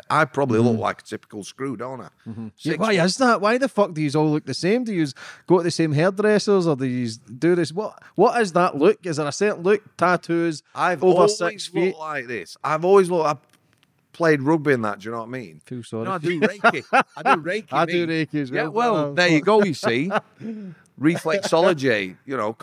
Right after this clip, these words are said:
Speaker 1: complementary
Speaker 2: But
Speaker 1: therapy,
Speaker 2: it is,
Speaker 1: so.
Speaker 2: there, there's always that look. It's like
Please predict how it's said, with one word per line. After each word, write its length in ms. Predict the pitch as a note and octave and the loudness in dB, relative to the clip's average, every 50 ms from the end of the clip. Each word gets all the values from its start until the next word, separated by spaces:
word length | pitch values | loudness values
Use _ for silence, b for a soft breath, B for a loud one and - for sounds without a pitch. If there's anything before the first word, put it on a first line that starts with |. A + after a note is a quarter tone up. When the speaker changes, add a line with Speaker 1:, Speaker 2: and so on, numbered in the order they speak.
| D3+ C#3 | -4 -2
Speaker 1:
complementary 520 | C3 B2+ C#3 C3+ C3 C3 B2+ - - A#2 - | -2 -2 -2 -4 -4 -6 -8 -8 -10 -12 -10
Speaker 2:
But 120 | - C#3 D3 | -6 0 2
Speaker 1:
therapy, 340 | E3 F3 F#3 F#3 F3 D#3+ F#3+ | 2 2 2 -2 -4 -4 -4
Speaker 2:
it 100 | G#3+ A#3 | -4 -4
is, 60 | A3+ | -4
Speaker 1:
so. 120 | G#2+ - F3 E3 | -6 -8 -8 -4
Speaker 2:
there, 200 | D#3+ E3+ E3+ F3 | -2 -2 -2 -2
there's 320 | E3 E3+ E3 E3 D#3+ D3 F3 | -4 -2 -2 -2 2 6 6
always 320 | G3+ A3 A#3 A3+ G3+ D3+ | 6 6 6 2 0 0
that 240 | D3 D3+ D#3 - - | 0 -2 -2 -2 -6
look. 420 | C#3 A#2+ C#3 - - - _ - - D#3+ C3+ b b b b | -4 0 0 0 0 -2 _ -20 -18 -18 -18 b b b b
It's 180 | - C#3+ C3+ - | -6 -4 -2 0
like 360 | E3+ F3+ F3 D#3+ - - - | 4 4 4 4 2 -4 -16